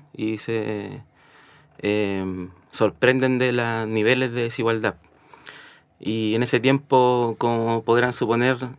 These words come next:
eh, quienes nos escuchan, eh, la desigualdad alcanzaba niveles dramáticos. Que en todo caso la brecha ha sido, ha ido aumentando,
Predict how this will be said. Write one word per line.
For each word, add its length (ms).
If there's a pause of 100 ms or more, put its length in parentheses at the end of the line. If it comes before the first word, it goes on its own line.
(120)
eh, 560 (240)
quienes 200
nos 160
escuchan, 540 (100)
eh, 540 (160)
la 120
desigualdad 500
alcanzaba 460
niveles 640 (840)
dramáticos. 480 (1400)
Que 220
en 160
todo 160
caso 300
la 80
brecha 180
ha 40
sido, 300
ha 100
ido 120
aumentando, 600